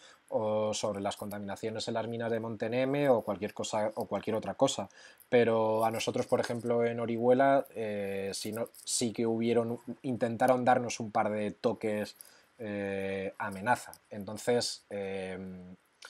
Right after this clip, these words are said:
eh, en la medida de lo posible, si al final el proceso de conta-, el, la contaminación la ha producido una empresa que tiene unos intereses claros y,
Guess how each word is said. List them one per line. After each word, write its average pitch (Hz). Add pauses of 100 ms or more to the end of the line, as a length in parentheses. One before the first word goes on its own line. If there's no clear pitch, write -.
(540)
eh, 101
en 117
la 113
medida 131
de 131
lo 131
posible, 127
si 113
al 107
final 120
el 120
proceso 120
de 120
conta-, 117
el, 120
la 113
contaminación 110
la 123
ha 120
producido 120
una 120
empresa 107 (380)
que 104
tiene 104
unos 110
intereses 107
claros 131 (360)
y, 95